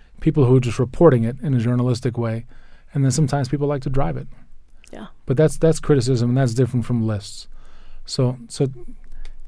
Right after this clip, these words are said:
Speaker 1: give, give me and give listeners an idea of kinda who's making the lists, you know, in, in, in these moments in time. Like the Michelin Guide, the closest thing to Baltimore and the Michelin Guide is New York,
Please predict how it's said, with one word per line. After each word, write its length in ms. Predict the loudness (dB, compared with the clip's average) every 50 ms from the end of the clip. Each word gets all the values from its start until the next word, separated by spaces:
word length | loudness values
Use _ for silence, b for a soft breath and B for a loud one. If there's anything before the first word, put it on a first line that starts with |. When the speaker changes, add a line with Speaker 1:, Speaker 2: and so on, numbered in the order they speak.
| -14 -16 -20 -18 -18 -16 -16 -16 -2 4
Speaker 1:
give, 420 | 6 6 6 6 4 0 -4 -8 -14 -12 -10 -10 -8 -8 -10 -12 -16 -18 -18 -4 0
give 160 | 2 4 4
me 280 | 4 4 4 4 2 2
and 100 | 0 2
give 160 | 2 2 2
listeners 320 | 2 2 0 0 -2 -2
an 100 | 0 0
idea 300 | 0 0 0 2 2 0
of 80 | 0 0
kinda 320 | -2 -2 0 0 -2 -4 b b b b b b b b b b b -20 -14
who's 400 | -2 2 4 6 6 6 4 2
making 380 | 2 2 0 0 2 2 2
the 80 | 2 0
lists, 500 | 0 -2 -2 -4 -6 -8 -12 -10 -6 -4
you 80 | -4
know, 180 | -2 -2 -2 -4 -4 -4
in, 180 | -2 -2 -2
in, 240 | -2 -2 -2 -4 -4 -2
in 160 | -4 -2 0
these 180 | 0 0 0 0
moments 380 | 0 0 0 -2 -2 -4 -2
in 100 | -2 -2
time. 260 | -2 -2 -2 -2 0
Like 140 | 0 0 0
the 60 | 0
Michelin 320 | 2 0 0 0 0 0 0
Guide, 340 | 0 0 -2 -2 -4 -6 -8 b b b b b b b b b b
the 40 | b
closest 440 | 2 6 6 6 6 4 0 0 0
thing 160 | 2 2 2
to 80 | 2 2
Baltimore 480 | 2 2 2 2 2 2 0 0 0
and 100 | 0 0
the 60 | 0 0
Michelin 340 | -2 -2 -2 -4 -4 -4
Guide 260 | -2 -2 -2 -2 -2 -2
is 140 | -2 -2
New 100 | 0 0
York, 380 | 0 0 -2 -4 -8 -10 -14 -18